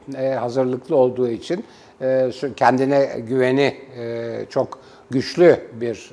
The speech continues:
e, izlenim verdi hepimize. Şimdi bunu böylece belirttikten sonra,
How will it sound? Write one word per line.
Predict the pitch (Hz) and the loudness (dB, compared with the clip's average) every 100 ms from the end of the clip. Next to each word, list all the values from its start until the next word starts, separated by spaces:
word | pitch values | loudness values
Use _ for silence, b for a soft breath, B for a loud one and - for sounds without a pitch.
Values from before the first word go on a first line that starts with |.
| 120 | -12
e, | 113 113 113 | -10 -10 -12
izlenim | 101 101 113 110 104 | -10 -10 -10 -8 -10
verdi | 104 95 104 | -12 -12 -16
hepimize. | 95 - 95 95 175 277 B B B | -16 -18 -18 -8 -6 -6 B B B
Şimdi | - 233 220 190 | -2 4 4 6
bunu | 214 226 190 | 4 4 6
böylece | 190 190 175 180 | 8 8 6 4
belirttikten | 170 180 170 - 156 - 240 | 4 0 -2 -4 -2 2 4
sonra, | - 160 151 262 233 | 4 4 6 4 2